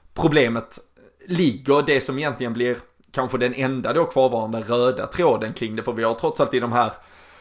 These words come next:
ja, men perioderna också haft matcher där vissa offensiva spelare har gjort det. Alltså Norwich kunde man säga väldigt mycket om, men när Sadio Mané kommer in, ja, då vänder han ju matchen på egen hand, så där är han ju fortfarande väldigt bra. Mot West Ham är det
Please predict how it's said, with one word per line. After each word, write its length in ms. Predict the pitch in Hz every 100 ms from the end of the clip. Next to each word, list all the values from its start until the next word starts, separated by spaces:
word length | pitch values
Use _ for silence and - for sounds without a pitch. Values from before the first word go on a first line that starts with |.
| - -
ja, 80 | 175
men 120 | 160
perioderna 480 | 143 156 147 131 135
också 200 | 127 127
haft 280 | 113 - -
matcher 420 | 127 120 - 123
där 180 | 117 113 - _ _ _ _ _ - _
vissa 300 | 131 131 127
offensiva 1120 | 117 - 117 - 123 113 - - - 120 113
spelare 340 | - 117 107
har 140 | - 123
gjort 220 | 113 -
det. 340 | 123 117 113
Alltså 300 | 92 110 117
Norwich 460 | 117 127 117 120 -
kunde 160 | 156 143
man 100 | 139
säga 120 | 131
väldigt 240 | 139 131
mycket 160 | 139 139
om, 120 | 123
men 100 | 123
när 180 | 120 113
Sadio 280 | - 117 123
Mané 200 | 117 104
kommer 240 | 135 143
in, 160 | 123 123
ja, 80 |
då 80 | 117
vänder 240 | 113 117 127
han 120 | 131
ju 60 |
matchen 300 | 120 113 120
på 80 | 117
egen 220 | 113 117
hand, 140 | 117 107
så 80 | 113
där 160 | 104
är 40 | 113
han 180 | 143 120
ju 60 |
fortfarande 420 | 120 131 - 117
väldigt 320 | 127 117 117 -
bra. 220 | 117 117
Mot 180 | 120 131
West 260 | 120 -
Ham 120 | 107
är 80 | 110
det 180 | 113